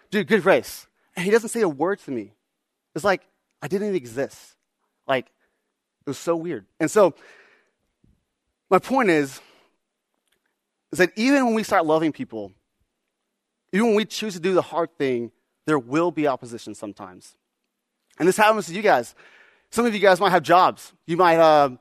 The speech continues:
be an employee. Um, I, I worked at Starbucks, and I was legitimately not liked at Starbucks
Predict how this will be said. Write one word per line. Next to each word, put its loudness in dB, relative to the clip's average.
be 2
an 4
employee. 4
Um, 0
I, 6
I 4
worked 2
at 0
Starbucks, 2
and -2
I 2
was 2
legitimately 2
not 4
liked 0
at -6
Starbucks -4